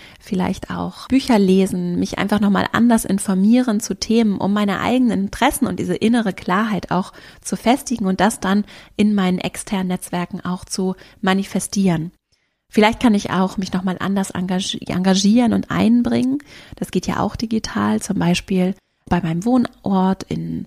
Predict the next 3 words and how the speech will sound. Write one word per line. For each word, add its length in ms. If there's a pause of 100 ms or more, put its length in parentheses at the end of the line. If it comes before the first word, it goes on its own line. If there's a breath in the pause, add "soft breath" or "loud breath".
gemeinnützigen 960
Projekten, 800 (520 loud breath)
Stiftungen, 800